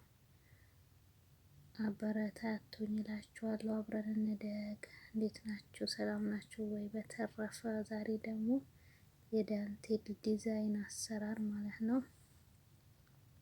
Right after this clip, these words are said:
ማሻአላህ ነው እላችኋለሁ። የምትፈልጉ ኮሜንት ላይ አሳውቁኝ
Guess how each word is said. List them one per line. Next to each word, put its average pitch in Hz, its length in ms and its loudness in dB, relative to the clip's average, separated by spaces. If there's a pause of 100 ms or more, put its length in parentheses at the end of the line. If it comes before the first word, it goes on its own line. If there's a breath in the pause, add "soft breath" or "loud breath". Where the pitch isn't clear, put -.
(960 loud breath)
ማሻአላህ 220 680 4 (220)
ነው 208 300 4
እላችኋለሁ። 208 1300 2 (1500 loud breath)
የምትፈልጉ 220 1120 6 (340)
ኮሜንት 214 540 2 (100)
ላይ 208 240 0
አሳውቁኝ 208 760 2